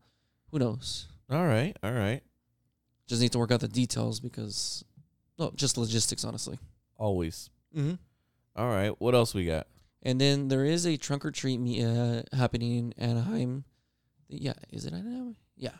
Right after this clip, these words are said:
Speaker 1: I do wanna say Anaheim 'cause I know they, they're doing two, one in Fontana and the other in Anaheim. But it's gonna be hosted, like, more, like, off-road vehicles and stuff. But, like,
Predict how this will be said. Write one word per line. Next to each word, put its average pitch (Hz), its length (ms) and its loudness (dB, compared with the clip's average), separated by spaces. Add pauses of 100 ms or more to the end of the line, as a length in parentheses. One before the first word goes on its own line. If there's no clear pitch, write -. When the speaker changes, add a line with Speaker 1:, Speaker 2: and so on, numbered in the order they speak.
(1160)
Speaker 1:
I - 60 -8
do 139 140 8
wanna 143 120 8
say 139 160 6
Anaheim 131 840 4 (100)
'cause 123 140 2
I 120 60 6
know 131 140 6
they, 127 360 6 (100)
they're 123 180 4
doing 120 420 2 (720)
two, 143 360 4
one 127 300 4
in 123 120 4
Fontana 123 640 2
and 117 180 2
the 120 60 2
other 120 180 4
in 117 120 0
Anaheim. 123 580 0 (800)
But 117 420 6
it's 120 380 2
gonna 131 160 -2
be 123 100 4
hosted, 123 320 2
like, 117 240 2
more, 113 1300 0
like, - 440 -10 (840)
off-road 120 400 2
vehicles 151 400 0
and 165 100 -4
stuff. 175 400 -2
But, 117 140 -4
like, - 320 -10